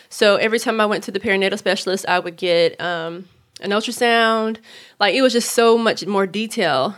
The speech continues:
than I would get with the obstetrician. So although on one hand, I really wasn't jiving with the at-risk label, it allowed me access to much more information about my pregnancy, much more insight, just a different level of science, so to speak. So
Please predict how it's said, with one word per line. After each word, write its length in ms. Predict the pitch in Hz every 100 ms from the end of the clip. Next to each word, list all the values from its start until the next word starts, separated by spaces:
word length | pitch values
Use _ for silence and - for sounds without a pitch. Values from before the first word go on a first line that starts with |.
| -
than 140 | 190
I 80 | 175
would 160 | 165 180
get 180 | 190
with 160 | 175 190
the 300 | 175 160 185 _ _ _ _
obstetrician. 680 | 202 202 175 - 208 - 180 - - -
So 140 | - -
although 720 | 233 269 240 226 220 208 214 - _
on 200 | - 185
one 160 | 214 262
hand, 280 | 240 196 185
I 20 |
really 300 | 180 202 208
wasn't 260 | 196 190 185
jiving 480 | 175 185 196 202 196
with 140 | 190
the 160 | 175 -
at-risk 580 | 202 180 190 208 - -
label, 540 | 185 190 202 269 285 - - - -
it 80 | 202
allowed 240 | 208 208
me 140 | 202 202
access 680 | 208 - 190 180 196 - -
to 340 | 190 175 170 -
much 380 | 185 202 - 196
more 160 | 175
information 540 | 185 170 160 175 - 165
about 420 | 160 151 151 -
my 100 | 151
pregnancy, 680 | - - 151 220 - - - - - _
much 260 | 185 190 -
more 160 | 180
insight, 600 | - 165 - 180 147 147 185
just 180 | 190
a 60 | 185
different 340 | 170 190 175
level 260 | 175 180 160
of 120 | 127
science, 480 | - 175 180 160 -
so 100 | 165
to 60 | 127
speak. 300 | - 123 -
So 340 | - 135 123